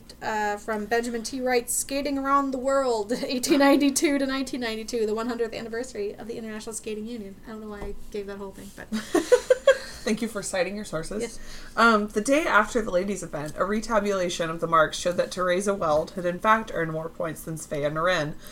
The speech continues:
Speaker 2: of Sweden and deserved the silver medal. The judges had approximated her points and awarded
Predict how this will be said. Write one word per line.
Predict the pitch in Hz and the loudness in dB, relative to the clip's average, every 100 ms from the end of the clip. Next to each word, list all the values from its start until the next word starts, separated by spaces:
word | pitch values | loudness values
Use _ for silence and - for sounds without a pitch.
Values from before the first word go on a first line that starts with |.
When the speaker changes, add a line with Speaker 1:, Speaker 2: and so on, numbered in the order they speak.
| - - | -14 -4
Speaker 2:
of | 156 151 | -4 -2
Sweden | - 233 185 151 - | -2 -2 -2 -4 -4
and | 165 | -4
deserved | 160 160 156 | 0 0 0
the | 175 | -2
silver | - 156 151 | -4 -4 -4
medal. | 165 185 147 180 - - - - | 2 2 2 -4 -12 -20 -18 -10
The | |
judges | 202 220 240 269 | 2 4 4 -2
had | - | -4
approximated | 190 - 180 - 214 220 226 | -6 4 4 4 -2 -2 -2
her | 233 | -6
points | - 165 165 | -4 -6 -6
and | - | -4
awarded | 175 170 175 208 170 | -2 4 4 4 -4